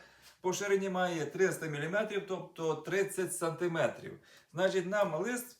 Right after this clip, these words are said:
по довжині потрібен сто двадцять сантиметрів. Але це не так. Лист має у нас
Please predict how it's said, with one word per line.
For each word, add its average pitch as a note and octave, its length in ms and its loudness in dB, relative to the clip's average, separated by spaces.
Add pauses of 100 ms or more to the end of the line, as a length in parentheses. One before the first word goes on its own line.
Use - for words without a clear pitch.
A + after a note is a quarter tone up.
(140)
по F#3 100 -6
довжині F#3 380 0
потрібен E3 640 -2
сто F#3 360 -2
двадцять D#3+ 600 -4 (600)
сантиметрів. D#3 760 -4 (120)
Але F#3+ 280 -2
це G3+ 220 -4
не F#3+ 120 -6
так. - 400 -2
Лист E3+ 340 -4 (100)
має A3 280 -8
у G3+ 140 -10
нас G3+ 360 -10